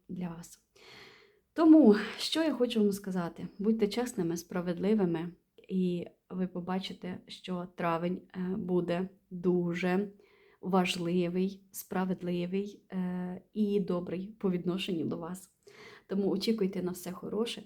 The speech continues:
не бійтеся змін, не стійте на місці і, е, набирайтеся, можливо, ще хочу додати так трішечки якогось досвіду, мудрості.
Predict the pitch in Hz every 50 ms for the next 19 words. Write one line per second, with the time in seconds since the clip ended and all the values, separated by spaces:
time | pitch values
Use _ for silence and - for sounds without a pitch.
0 | - - 202 190 185 190 185 185 - 196 190 - - 160 170 190 190 202 220 226
1 | 220 - - 196 190 185 190 185 - - 190 185 - 185 170 170 170 175 180 202
2 | 233 254 - - - - - - _ - - - - - - - _ _ _ _
3 | _ _ _ - 196 196 208 220 247 262 254 - - - 190 185 180 180 180 180
4 | 180 180 180 180 - - - _ _ _ _ _ _ _ _ _ _ _ _ _
5 | _ _ _ _ _ _ _ _ _ _ _ - 220 208 190 185 190 185 190 196
6 | 196 196 196 190 - - 175 175 175 175 - 190 180 180 - - - 190 - 208
7 | 190 196 - - - 185 180 185 180 185 185 175 - 180 - - - 190 185 -
8 | - - - - 190 185 190 - 190 185 180 185 - - 196 208 208 - - 175
9 | - 180 180 175 175 180 - - 185 - - - - - -